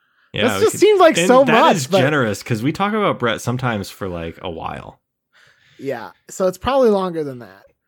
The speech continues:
Speaker 1: So one day, there's a good bonus episode.
Speaker 2: We'll
Speaker 1: Yeah.
Speaker 2: release the Brett cut. <laughs>
Speaker 1: Um, hey, you know what? While we're
Speaker 2: Yeah.
Speaker 1: talking about Brett, there's one other thing that I was actually thinking of. We should also thank Carl Sorensen.
Speaker 2: Yeah.
Speaker 1: Carl, of course, uh, we mentioned earlier, he does the music for our podcast and helps with all the post-production of the audio.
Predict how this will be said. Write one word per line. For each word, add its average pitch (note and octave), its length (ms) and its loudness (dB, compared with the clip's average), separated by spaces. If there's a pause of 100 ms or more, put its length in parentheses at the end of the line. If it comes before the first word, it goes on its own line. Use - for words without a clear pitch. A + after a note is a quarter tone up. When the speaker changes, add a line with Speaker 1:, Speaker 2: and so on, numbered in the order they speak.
(300)
Speaker 1:
So A#3+ 180 0
one D4 200 4
day, F#3 180 2
there's G3+ 200 4
a G3+ 60 -2
good F#3+ 220 2
bonus D3+ 340 -4
episode. C3 340 -14
Speaker 2:
We'll D#3+ 120 2
Speaker 1:
Yeah. F3+ 40 2
Speaker 2:
release D#3 320 2
the A#2+ 80 -4
Brett F2+ 300 -6
cut. - 280 -10 (1000)
<laughs> - 420 -6
Speaker 1:
Um, B2+ 560 -10 (220)
hey, B3+ 180 4
you A#3+ 100 6
know A#3+ 140 6
what? G#3+ 400 6 (140)
While G3 180 2
we're A#3 60 6
Speaker 2:
Yeah. A3 60 4
Speaker 1:
talking A3+ 160 2
about F3+ 120 2
Brett, G#3 220 2
there's F3+ 160 -2
one G3+ 120 0
other A3+ 200 -2
thing F#3+ 180 -2
that D#3 100 -10
I C#3+ 60 -8
was C#3+ 140 -8
actually C#3 220 -10
thinking D3+ 140 -12
of. D#3 80 -6
We G#3+ 80 2
should - 140 -4
also F#4 160 -2
thank F#4 160 0
Carl D4 240 4
Sorensen. D4+ 580 -4
Speaker 2:
Yeah. B2+ 640 -2
Speaker 1:
Carl, G3 380 6
of E3+ 80 0
course, E3 320 0
uh, D3 180 0
we C#3 120 -4
mentioned C#3+ 280 -8
earlier, D#3+ 320 0
he D#3+ 100 -4
does C3+ 220 -6
the C3 80 -14
music G3+ 300 2
for G#3+ 100 0
our G3+ 100 4
podcast F#3+ 640 0
and D#3+ 120 -10
helps C#3+ 220 -8
with - 120 -12
all C3 60 -6
the B2+ 80 -10
post-production D3 580 -6
of B2 60 -12
the C#3+ 100 -8
audio. F#3 520 2